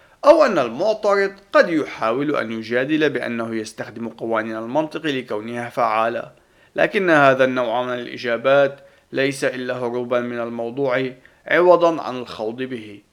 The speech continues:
لن يكون لقوانين المنطق أي معنى إلا في ضوء الرؤية الخلقية للعالم. لنأخذ مثالا آخر،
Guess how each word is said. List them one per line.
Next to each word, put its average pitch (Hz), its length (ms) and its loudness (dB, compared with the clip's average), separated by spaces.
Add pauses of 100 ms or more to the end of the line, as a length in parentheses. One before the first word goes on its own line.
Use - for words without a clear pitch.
(320)
لن 151 200 0
يكون 151 440 -2
لقوانين 143 760 -2
المنطق 139 500 -6
أي 139 320 -4
معنى 147 400 -2
إلا 156 380 -2
في 131 200 -4
ضوء 139 220 -2
الرؤية 139 480 -4
الخلقية 120 640 -10
للعالم. 110 640 -4 (1120)
لنأخذ 190 520 0
مثالا 120 640 -4
آخر، 110 340 -12